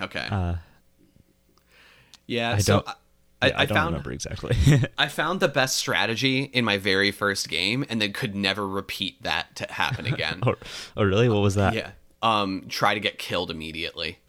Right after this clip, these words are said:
Speaker 2: <laughs>
Speaker 1: I think. 'Cause I, I, I can't remember the rules exactly, but I'm pretty sure that, like, it was just solve as many cubes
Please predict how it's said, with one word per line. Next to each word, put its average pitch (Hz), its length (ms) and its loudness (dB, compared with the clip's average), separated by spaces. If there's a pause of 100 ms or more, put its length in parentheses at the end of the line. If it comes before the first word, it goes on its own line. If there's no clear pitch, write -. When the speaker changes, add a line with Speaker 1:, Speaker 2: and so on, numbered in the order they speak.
(160)
Speaker 2:
<laughs> - 220 -14
Speaker 1:
I 131 800 2
think. - 540 -6
'Cause 117 260 -8
I, 123 40 0
I, 123 340 -8
I - 20 0
can't 190 200 -4
remember 185 180 -2
the 117 80 -4
rules 107 260 -6
exactly, 98 460 -4
but 104 120 -6
I'm 101 100 -4
pretty 131 240 -2
sure 117 260 -4
that, 104 160 -8
like, 90 260 -6
it 95 160 -10
was 120 160 -4
just - 180 -4
solve 117 240 0
as 107 120 -8
many 104 240 -4
cubes 92 760 -4